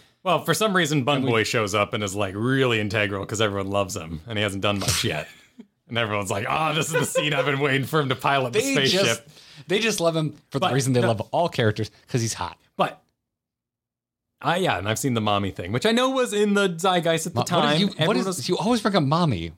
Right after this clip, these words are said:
Speaker 1: 'Cause everyone was all yelling mommy when Vana showed up, but, you know, like, it was just, it was just the time period.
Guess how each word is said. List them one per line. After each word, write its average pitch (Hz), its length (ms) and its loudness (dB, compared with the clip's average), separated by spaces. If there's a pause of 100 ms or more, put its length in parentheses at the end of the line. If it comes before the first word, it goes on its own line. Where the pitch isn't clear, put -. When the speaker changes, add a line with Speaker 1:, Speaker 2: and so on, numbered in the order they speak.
(180)
Speaker 1:
'Cause 196 140 0
everyone 220 260 0
was 208 120 0
all 208 100 0
yelling 196 400 0
mommy 185 300 2
when 175 440 -2
Vana 156 280 2
showed 113 260 -2
up, 95 180 -2
but, 107 200 -2
you 131 100 -4
know, 120 220 0
like, 117 260 0
it 135 120 -4
was 123 120 -4
just, - 180 -4
it 165 80 2
was 139 120 2
just - 160 -4
the 170 80 0
time 135 440 0
period. 85 680 -8